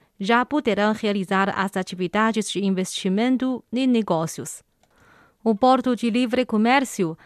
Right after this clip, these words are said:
ainda aplicará um sistema de frete mais livre e aberto, contribuindo assim para a construção de um hub internacional de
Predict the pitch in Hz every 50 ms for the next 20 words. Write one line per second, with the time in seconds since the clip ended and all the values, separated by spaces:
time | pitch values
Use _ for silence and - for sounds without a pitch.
0 | - _ - 208 214 233 247 233 247 226 254 - 254 269 247 - 247 214 202 214
1 | 220 226 226 - 233 214 220 220 - - 214 - - 254 240 254 247 254 254 262
2 | - - 202 196 - - 247 247 277 294 302 294 - - 180 160 - 190 208 226
3 | 233 254 262 - - 240 226 277 285 294 233 196 175 151 - - - 220 233 -
4 | - 233 233 - - 190 180 175 170 - - 170 - - _ _ - - - -
5 | _ - - 208 196 196 202 202 180 180 190 185 190 208 226 226 233 220 220 -
6 | 190 190 196 - - 240 247 254 247 - - - _ - 247 240 240 233 233 233
7 | 214 240 233 208 - - 233 233 208 - 247 240 247 254 233 214 214 - 226 240
8 | 254 262 254 240 - - 277 285 294 - - 254 247 247 233 240 233 226 208 208
9 | 214 - - 196 185 185 190 196 208 208 208 - 196